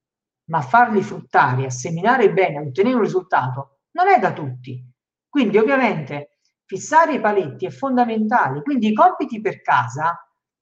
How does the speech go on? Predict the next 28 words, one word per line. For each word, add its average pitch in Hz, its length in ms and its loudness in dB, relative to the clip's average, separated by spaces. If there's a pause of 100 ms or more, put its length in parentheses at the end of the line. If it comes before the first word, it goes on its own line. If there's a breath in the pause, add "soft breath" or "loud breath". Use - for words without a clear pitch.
(120)
che - 680 2 (180)
dopodomani 190 800 4
poi 214 140 2
andremo 214 320 2
un 185 80 -2
attimo 214 320 -2
a 156 60 -10
fare 190 500 0
un 165 160 -10
debrief 185 420 -6
per 160 140 -8
capire 160 260 -12
un 156 80 -10
po' 196 500 -2
a - 140 -6
che 208 220 2
punto 190 320 -2
siamo, 160 340 -4
sono 254 300 0
questi. 220 520 -2 (320)
Verificate 180 680 2
i 160 60 -4
vostri 143 340 -10
profili, 156 580 -10 (300)
vedete 190 580 6
quanto 160 540 2
sono 131 540 -8 (580)
validi, 156 680 -2